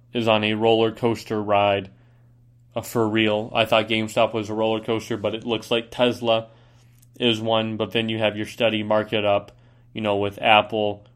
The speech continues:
with Microsoft, with Disney, with Google. Uh, but definitely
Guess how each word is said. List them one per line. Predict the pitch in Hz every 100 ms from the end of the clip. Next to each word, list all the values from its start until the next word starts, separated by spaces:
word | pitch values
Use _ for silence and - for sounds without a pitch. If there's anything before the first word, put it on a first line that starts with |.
| _
with | 110 101
Microsoft, | 107 104 - 101 113 104 101 - - - _ _ _ _ -
with | 113 107 101
Disney, | 117 104 101 104 101
with | 98 98
Google. | 107 104 98 98 98 - _ _ _ _ _ _ -
Uh, | 110 101 98 95 98 131 _ _ _ _ _ _ _ -
but | 104 95
definitely | 113 110 113 107 107 107 -